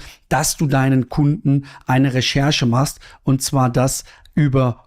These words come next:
Google. Also ganz einfach, ganz klassisch, du googelst deinen Kunden. Was findest du über ihn? Welche Dienstleistungen bietet er an? Gibt es irgendwelche YouTube-Videos über ihn,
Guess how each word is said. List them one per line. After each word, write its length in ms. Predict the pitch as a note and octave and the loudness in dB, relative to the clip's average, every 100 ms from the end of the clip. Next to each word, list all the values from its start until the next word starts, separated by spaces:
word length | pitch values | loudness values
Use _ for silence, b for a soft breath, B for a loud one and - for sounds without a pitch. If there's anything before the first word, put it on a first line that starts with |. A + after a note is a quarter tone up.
| C#3 | -2
Google. 320 | F#3 E3 B2 | 0 0 -4
Also 220 | A#2 C#3+ | -4 -4
ganz 240 | F#3 G#3+ D#3+ | -2 0 0
einfach, 480 | E3+ F3+ F3 D#3+ | 0 0 0 -2
ganz 300 | - D3+ E3 | 0 0 -2
klassisch, 540 | - D3 C#3 D3 - - | -2 -2 0 -2 -4 -4
du 400 | E3+ F3 D#3 - - | 0 0 -2 -8 -4
googelst 760 | E3+ F3 E3+ D#3+ D#3 - - _ | 0 0 0 0 -2 -8 -16 _
deinen 680 | D3 D3 D#3 D3+ D3 D3 C#3+ B B B _ - | -2 0 2 2 2 0 -4 B B B _ -2
Kunden. 600 | F3+ F#3+ D#3 A#2+ B2 - B B - | 2 4 2 0 -6 -16 B B -4
Was 280 | C#3+ D3+ - | -2 -2 -2
findest 540 | G3 G#3 G3 F3 - | 2 2 2 -2 -6
du 100 | F3 | -6
über 240 | D3+ C#3 | -2 -2
ihn? 240 | C#3+ B2 A#2 | 0 -2 -2
Welche 280 | C#3+ D#3 D3+ | -2 -2 -4
Dienstleistungen 920 | F#3+ G#3 - F3+ D#3+ D3+ D#3 D3+ C#3 | -2 -2 -2 -2 -2 -2 -2 0 0
bietet 320 | D3+ D3 C#3+ | -2 -4 -2
er 180 | D3 D3+ | -2 0
an? 240 | A#2+ G#2+ B B B | 0 0 B B B
Gibt 220 | F3+ F#3 | -6 -2
es 160 | F#3+ - | -4 0
irgendwelche 560 | G3+ F#3+ F3 E3+ F3+ | 0 2 0 0 0
YouTube-Videos 840 | E3 G#3 G#3+ G3+ D3 E3 D#3+ D3+ - | 0 0 0 -4 -2 -2 0 0 0
über 220 | D3 D3+ | -2 -2
ihn, 360 | E3+ D#3 D3 | 0 0 0